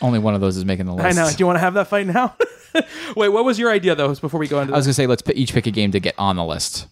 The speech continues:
Speaker 2: To, like, make the
Speaker 1: To
Speaker 2: list?
Speaker 1: fight the list.
Speaker 2: That's okay. That, I think I like
Speaker 1: To
Speaker 2: that
Speaker 1: fight.
Speaker 2: 'cause we're at the point now where it's all games that somebody's gonna have a,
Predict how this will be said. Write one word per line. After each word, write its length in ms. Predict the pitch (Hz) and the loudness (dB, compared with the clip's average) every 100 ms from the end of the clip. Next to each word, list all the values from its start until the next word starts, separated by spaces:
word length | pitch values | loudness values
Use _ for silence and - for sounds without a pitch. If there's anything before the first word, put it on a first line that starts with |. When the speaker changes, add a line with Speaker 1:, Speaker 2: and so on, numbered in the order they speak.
| - | -4
Speaker 2:
To, 100 | 165 | -2
like, 140 | 147 | 0
make 180 | 160 160 | -2 0
the 80 | 214 | 0
Speaker 1:
To 60 | |
Speaker 2:
list? 100 | 226 | 0
Speaker 1:
fight 140 | 220 - | 0 -2
the 100 | - | -6
list. 160 | - | -2
Speaker 2:
That's 140 | 370 415 | 0 0
okay. 220 | - 202 | 0 0
That, 180 | 262 302 | 0 0
I 60 | |
think 160 | 277 294 | 0 2
I 20 | |
like 60 | 254 | 2
Speaker 1:
To 40 | |
Speaker 2:
that 40 | 240 | 0
Speaker 1:
fight. 80 | 202 | 0
Speaker 2:
'cause 80 | 202 | 0
we're 100 | 233 | 0
at 60 | |
the 60 | 247 | 0
point 200 | 247 214 | -2 0
now 120 | 196 | 2
where 220 | 185 175 180 | 2 2 0
it's 140 | 175 | -4
all 300 | 185 190 185 | 0 2 0
games 280 | 175 175 160 | 0 -2 -2
that 120 | 170 | -4
somebody's 240 | - 175 160 | -4 -4 -2
gonna 80 | |
have 120 | 151 147 | -2 -2
a, 200 | 139 | -2